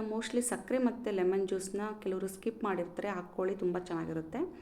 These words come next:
ಇದೆಲ್ಲ ಆದ ನಂತರ ಎಣ್ಣೆನ ಕಾಯೋದಕ್ಕೆ ಇಟ್ಕೊಂಡಿದ್ವಲ್ವ, so ಕಾದ ಎಣ್ಣೆನೂ ಕೂಡ ಹಾಕ್ಕೊಂಡು ಮಿಕ್ಸ್ ಮಾಡ್ಕೋಬೇಕು. ಅದಾದ ನಂತರ ಎಣ್ಣೆ ಕಾದಾದ್ಮೇಲೆ ಈ ರೀತಿಯಾಗಿ ಚಿಕ್ಕ ಚಿಕ್ಕದಾಗಿ ನಾವು ಹಾಕ್ಕೋಬೇಕು ಪಕೋಡನ. ಪಕೋಡನ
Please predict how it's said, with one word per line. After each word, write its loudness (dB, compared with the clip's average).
ಇದೆಲ್ಲ 0
ಆದ 0
ನಂತರ 0
ಎಣ್ಣೆನ 0
ಕಾಯೋದಕ್ಕೆ -4
ಇಟ್ಕೊಂಡಿದ್ವಲ್ವ, -4
so -6
ಕಾದ 0
ಎಣ್ಣೆನೂ 2
ಕೂಡ -2
ಹಾಕ್ಕೊಂಡು 0
ಮಿಕ್ಸ್ 6
ಮಾಡ್ಕೋಬೇಕು. -4
ಅದಾದ 0
ನಂತರ 2
ಎಣ್ಣೆ 0
ಕಾದಾದ್ಮೇಲೆ 0
ಈ -2
ರೀತಿಯಾಗಿ -2
ಚಿಕ್ಕ 0
ಚಿಕ್ಕದಾಗಿ 0
ನಾವು 0
ಹಾಕ್ಕೋಬೇಕು -4
ಪಕೋಡನ. -4
ಪಕೋಡನ 2